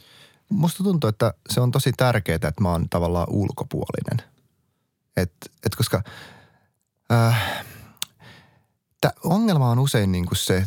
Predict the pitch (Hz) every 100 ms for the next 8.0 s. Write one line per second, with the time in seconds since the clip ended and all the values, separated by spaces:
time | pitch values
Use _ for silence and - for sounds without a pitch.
0 | - 104 95 92 92 90 90 90 - -
1 | 92 95 - 82 - - - - - -
2 | - - - - _ _ - 127 147 185
3 | - - - 120 117 - 95 98 151 233
4 | - - - 107 98 90 85 78 73 73
5 | - 202 _ - 87 - 90 - _ _
6 | _ - - 107 151 170 165 156 156 -
7 | 147 143 147 - 123 107 98 92 98